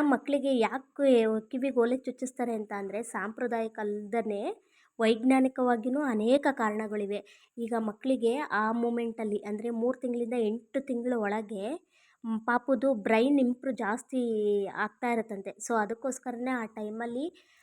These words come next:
ಅದ್ರಿಂದ ಯೂಸ್ ಆಗುತ್ತೆ. ಅಂದ್ರೆ ಕಿವಿಲಿ ಒಂದು, ಒಂದು ಪಾಯಿಂಟ್ ಇರುತ್ತಂತೆ. ಆ ಪಾಯಿಂಟಿಗೆ ಚುಚ್ಚೋದ್ರಿಂದ ಮೆದ್ಲು-, ಮೆದುಳಿಗೆ ಸ್ವಲ್ಪ ಜಾಸ್ತಿ ಸಹಾಯ ಆಗುತ್ತಂತೆ ಇಂಪ್ರೂವ್ ಆಗೋಕ್ಕೆ.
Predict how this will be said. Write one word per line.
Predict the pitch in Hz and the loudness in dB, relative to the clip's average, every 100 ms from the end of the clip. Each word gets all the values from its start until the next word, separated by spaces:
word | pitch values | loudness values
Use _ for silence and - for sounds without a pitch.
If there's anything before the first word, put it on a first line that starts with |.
| _ _ | _ _
ಅದ್ರಿಂದ | - 214 262 269 294 | -2 2 4 6 6
ಯೂಸ್ | 220 247 277 247 | 6 2 4 4
ಆಗುತ್ತೆ. | 233 226 - 247 | 2 0 0 0
ಅಂದ್ರೆ | 233 214 226 285 | 0 -2 0 0
ಕಿವಿಲಿ | - 269 269 294 | 0 0 4 4
ಒಂದು, | 285 226 220 226 208 196 196 196 196 190 214 | 4 2 4 4 4 4 2 0 -2 -6 -6
ಒಂದು | 226 226 | -2 -2
ಪಾಯಿಂಟ್ | 226 208 254 285 262 | -4 -2 0 2 2
ಇರುತ್ತಂತೆ. | 220 220 202 196 196 _ _ | 2 0 -6 -8 -12 _ _
ಆ | 220 | -2
ಪಾಯಿಂಟಿಗೆ | 220 233 233 269 285 285 | 0 0 0 -2 -4 -6
ಚುಚ್ಚೋದ್ರಿಂದ | 285 233 - 277 254 240 208 214 330 | -6 -10 -2 0 2 0 0 0 4
ಮೆದ್ಲು-, | 294 214 202 254 226 | 4 4 2 -2 0
ಮೆದುಳಿಗೆ | 214 208 269 254 214 277 | -2 0 2 2 2 0
ಸ್ವಲ್ಪ | 339 - 220 226 | 0 -4 -4 -4
ಜಾಸ್ತಿ | 190 175 208 262 - 311 277 | -6 -8 -6 -8 -4 -2 0
ಸಹಾಯ | - 202 226 240 | -2 -2 0 2
ಆಗುತ್ತಂತೆ | 226 202 - 196 185 196 262 277 | 0 -2 -6 -8 -8 -6 -4 -2
ಇಂಪ್ರೂವ್ | 208 226 226 | -2 0 0
ಆಗೋಕ್ಕೆ. | 185 180 - | 0 -4 -10